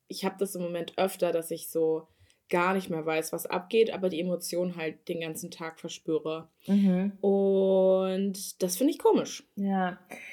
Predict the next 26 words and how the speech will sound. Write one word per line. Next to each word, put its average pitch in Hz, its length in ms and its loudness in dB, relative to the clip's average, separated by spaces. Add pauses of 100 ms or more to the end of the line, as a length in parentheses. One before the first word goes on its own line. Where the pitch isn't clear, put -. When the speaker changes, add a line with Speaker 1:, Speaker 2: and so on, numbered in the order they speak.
(160)
Speaker 2:
Ich 220 200 -2
hab 269 200 4
tatsächlich, 262 640 2
also 196 360 4
so, 196 300 4
ich - 240 -4
weiß 214 360 6
eigentlich 208 360 4
meistens 208 460 4
bei 156 280 4
Albträumen, 220 600 4
weil 160 140 6
die 151 140 4
halt 151 280 2
wahrscheinlich 151 480 2
mich 160 240 -2
auch 151 100 0
dann 156 220 0
zum 160 160 -4
Aufwachen 165 720 2
bewegen, 165 640 2 (340)
so 240 340 2
was 233 200 2
ich 247 140 -6
geträumt 254 560 0
habe. 269 520 4